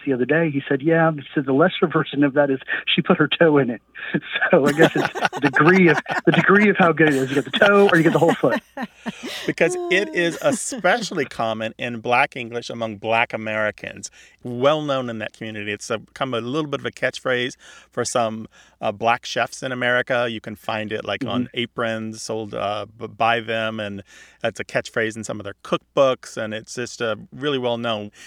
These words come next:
Speaker 2: And it's not, you know, British listeners are going like, "Wait a second. Doesn't to put your foot in it mean to put your foot in your mouth, to say something
Speaker 1: Mm-hmm.
Speaker 2: awkward or untoward or to make a gaffe?" Yes, it does, but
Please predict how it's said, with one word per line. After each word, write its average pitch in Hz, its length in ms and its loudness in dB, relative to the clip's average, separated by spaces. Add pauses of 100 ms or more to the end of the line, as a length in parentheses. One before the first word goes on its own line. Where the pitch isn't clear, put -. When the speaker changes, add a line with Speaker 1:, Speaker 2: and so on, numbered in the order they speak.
(200)
Speaker 2:
And 147 120 2
it's - 160 -4
not, 180 300 0
you 139 100 -8
know, 123 60 -4
British 175 320 0
listeners 135 300 -2
are - 20 -10
going 123 140 -4
like, 110 160 -4
"Wait 214 160 0
a 185 40 -2
second. 104 360 -2 (560)
Doesn't 160 320 0 (100)
to 160 80 -8
put - 180 -8
your 147 120 -6
foot 160 180 -2
in 180 100 0
it - 80 -14
mean 151 180 -6
to 131 80 -8
put - 180 -10
your 143 100 -4
foot 156 220 -2
in 160 100 -4
your 139 140 0
mouth, 139 340 0
to 143 100 -6
say 139 420 -2 (200)
something 135 640 -4 (160)
Speaker 1:
Mm-hmm. 131 280 0
Speaker 2:
awkward 180 420 0
or 117 100 4
untoward 185 640 0
or 120 220 2
to - 160 -10
make 139 200 -4
a 147 60 -10
gaffe?" 127 560 -2 (120)
Yes, 196 400 -2
it - 120 -16
does, 135 400 2
but 120 260 0